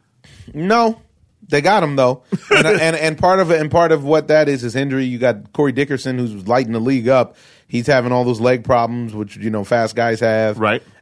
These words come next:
Speaker 1: And, uh,
Speaker 2: And power guys.
Speaker 1: and, and Josh Bell hasn't seemed to have the same season this year. You know,
Speaker 2: The league caught up to him
Speaker 1: the
Speaker 2: a little
Speaker 1: league
Speaker 2: bit.
Speaker 1: caught up to him, and we'll see now in the second half if he'll be able to make some adjustments.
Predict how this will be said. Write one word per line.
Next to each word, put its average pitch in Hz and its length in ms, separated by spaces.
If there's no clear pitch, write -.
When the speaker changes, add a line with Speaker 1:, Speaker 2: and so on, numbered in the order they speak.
Speaker 1:
And, 107 460
uh, 101 260
Speaker 2:
And 95 160
power 117 280
guys. 113 420
Speaker 1:
and, 110 380
and 110 240
Josh 123 340
Bell 120 600
hasn't 117 640
seemed 120 280
to 117 60
have 113 200
the 107 80
same 120 260
season 113 600
this 117 240
year. 110 440
You 120 120
know, 101 260
Speaker 2:
The 107 100
league 113 160
caught 117 200
up 113 80
to 131 80
him 123 80
Speaker 1:
the 120 40
Speaker 2:
a - 20
little 120 200
Speaker 1:
league 110 140
Speaker 2:
bit. 113 80
Speaker 1:
caught 123 160
up 113 180
to 120 140
him, 113 120
and 113 160
we'll 135 80
see 139 300
now 127 320
in 123 60
the 123 80
second 143 300
half 120 280
if 117 80
he'll 123 120
be 120 160
able 113 160
to 113 40
make 117 180
some 110 140
adjustments. 101 540